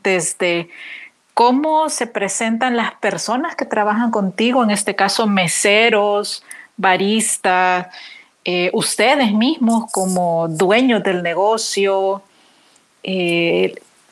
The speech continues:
la comunicación en todo sentido, comunicación gráfica, comunicación en redes sociales, el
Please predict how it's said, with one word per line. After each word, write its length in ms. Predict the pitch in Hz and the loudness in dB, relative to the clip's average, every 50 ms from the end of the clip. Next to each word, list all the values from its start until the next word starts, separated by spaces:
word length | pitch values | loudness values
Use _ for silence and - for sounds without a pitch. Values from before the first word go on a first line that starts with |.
| - - | 0 2
la 280 | 226 226 214 208 208 | 4 4 4 4 2
comunicación 960 | 214 220 214 208 208 208 208 208 - - 180 - - - - 233 262 277 247 | 2 2 2 2 2 2 2 0 0 -2 -4 -6 -4 -2 0 0 2 2 2
en 180 | 220 196 190 180 | 2 0 -2 -2
todo 220 | - 220 214 220 | -2 -2 -2 -2
sentido, 560 | 214 - 208 180 175 - - 247 247 214 190 190 | -2 -4 -6 -6 -6 -4 0 2 2 2 2 0
comunicación 760 | 196 185 180 185 185 180 - 180 175 - - 180 175 170 165 | 0 -2 -2 -2 -4 -2 -4 -4 -4 -2 -2 -2 0 0 0
gráfica, 560 | 165 190 208 233 247 233 - - 196 - 180 - | 2 2 4 4 2 0 0 -2 -2 -4 -4 -4
comunicación 1000 | - 185 175 185 180 180 175 - - 330 - - - 180 175 180 180 185 185 - - - - - - - - | -6 -8 -6 -6 -8 -8 -8 -8 -6 -6 -4 -4 -4 -2 -2 -2 -4 -6 -8 -14 -14 -20 -20 -20 -20 -18 -6
en 140 | - 196 185 | -4 -2 0
redes 320 | 185 190 190 190 190 180 - | 0 2 4 4 4 2 0
sociales, 560 | - 170 - - 214 214 214 214 208 196 175 | -2 -4 -2 0 2 2 4 4 2 2 2
el 240 | 180 175 170 165 160 | 0 0 -2 -2 -4